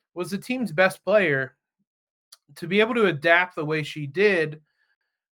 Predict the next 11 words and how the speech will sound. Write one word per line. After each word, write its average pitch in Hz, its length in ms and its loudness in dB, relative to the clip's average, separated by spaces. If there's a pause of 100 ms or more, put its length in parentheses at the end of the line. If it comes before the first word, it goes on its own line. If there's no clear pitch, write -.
uh, 139 360 -2
and 165 140 -4
that 170 160 2
this 180 240 -4
team 202 340 -2
did 180 180 -2
not 180 340 4 (1000)
lose 160 600 -2
really 151 480 -2
without 143 540 0
her 143 400 -4